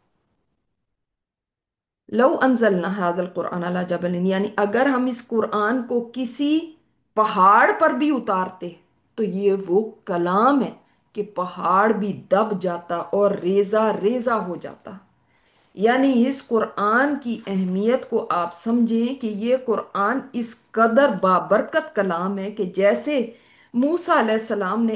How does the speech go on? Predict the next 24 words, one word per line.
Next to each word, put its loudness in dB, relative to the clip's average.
अल्लाह -4
ताला -6
से -4
फरमाया -2
था, 0
"या -4
अल्लाह, 0
मैं -2
तुझे -4
देखना 0
चाहता -6
हूँ," -10
तो 6
अल्लाह 2
ताला 2
ने 0
फरमाया, 0
"ए -2
मूसा, 0
तू -4
मुझे -4
नहीं 0
देख -2
सकता।" -16